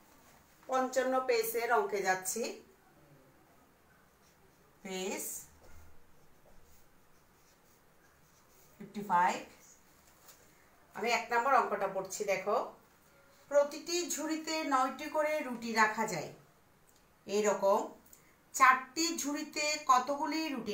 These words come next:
রাখা যায়? তাহলে একটা ঝুড়িতে যদি নয়টা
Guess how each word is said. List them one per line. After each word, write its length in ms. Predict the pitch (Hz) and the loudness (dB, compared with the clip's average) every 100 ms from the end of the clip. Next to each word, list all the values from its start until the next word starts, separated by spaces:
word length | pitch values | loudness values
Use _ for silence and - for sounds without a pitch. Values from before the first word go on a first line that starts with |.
| 180 | -2
রাখা 200 | 160 170 170 | -2 -4 -10
যায়? 180 | 190 - - - _ _ _ _ _ - - _ _ - - - | -12 -16 -20 -20 _ _ _ _ _ -20 -20 _ _ -20 -16 -6
তাহলে 200 | 214 254 - 214 | -4 -4 -2 -2
একটা 300 | 214 - 302 277 | -2 0 2 2
ঝুড়িতে 300 | 294 311 302 285 | 0 -2 -2 -2
যদি 240 | 233 196 233 359 - - - _ - | -2 0 -2 -4 -8 -20 -20 _ -8
নয়টা 500 | 208 226 233 233 | -2 2 2 2